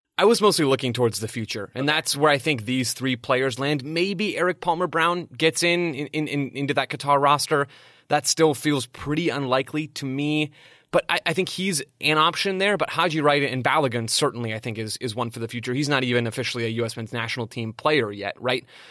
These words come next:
Speaker 1: He'd have to switch from England in order to do so. So I think it is important to think about, not just with these players, but with a lot of players out there, right? We talked about Alex Mendez last week at the Vizela Boarding School of Hard Knocks.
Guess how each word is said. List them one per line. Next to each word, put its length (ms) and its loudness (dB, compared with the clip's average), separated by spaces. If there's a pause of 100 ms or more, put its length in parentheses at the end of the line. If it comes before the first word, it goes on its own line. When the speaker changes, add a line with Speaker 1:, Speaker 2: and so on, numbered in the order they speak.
Speaker 1:
He'd 100 -4
have 140 0
to 80 -4
switch 340 0
from 100 -4
England 400 0
in 60 -2
order 200 -4
to 100 -10
do 220 -2
so. 280 0
So 300 2 (400)
I 120 4
think 240 0
it 80 2
is 120 2
important 500 -2
to 80 -4
think 220 -4
about, 280 2
not 260 0
just 180 0
with 80 -4
these 180 -6
players, 240 2
but 60 -4
with 100 -2
a 40 0
lot 260 0
of 80 -4
players 280 -2
out 180 -10
there, 120 -8
right? 140 -2
We 80 -6
talked 200 0
about 160 2
Alex 320 2
Mendez 360 0
last 320 -4
week 120 -2
at 120 -2
the 100 -4
Vizela 400 -2
Boarding 240 -4
School 220 -4
of 80 -8
Hard 240 -2
Knocks. 420 0